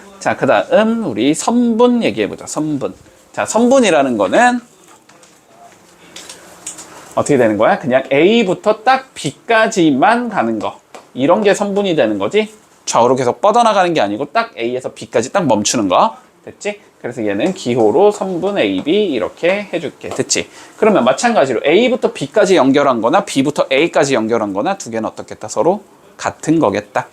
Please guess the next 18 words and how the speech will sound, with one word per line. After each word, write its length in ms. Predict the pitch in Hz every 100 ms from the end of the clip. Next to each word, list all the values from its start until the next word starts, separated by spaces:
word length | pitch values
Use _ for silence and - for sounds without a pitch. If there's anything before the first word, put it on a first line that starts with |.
| -
그치? 260 | 147 185 - - _
자, 140 | - 101
그래서 240 | 107 107
선분 440 | 113 170 170 180 -
에이비나 760 | 107 131 135 113 90 87 170 190
선분 560 | - 127 117 73 175 -
비에이는 920 | - 107 135 180 135 113 151 202 208
서로 480 | - 107 107 160 185
같은 400 | - - - 165
거야 300 | 143 120 185
라는 300 | 180 113 139
얘기도 460 | 107 95 - 175 196
해줄 200 | 170 139
수 140 | -
있어. 240 | - - - - - - - - - - - -
음, 100 | 113 - - - - - - -
문제 180 | - 101
없고. 640 | 82 - 98 87 156 220